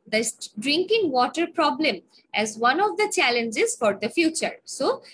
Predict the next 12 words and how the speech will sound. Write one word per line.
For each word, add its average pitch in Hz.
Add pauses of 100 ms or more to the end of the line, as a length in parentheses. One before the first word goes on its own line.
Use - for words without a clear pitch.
United 285
নেশনসটাকে, 339
জাতিসংঘ, 240 (600)
in 262
the, 330
on 277
the 392 (200)
eve 427
of 214
the 285
new 339
millennium, 349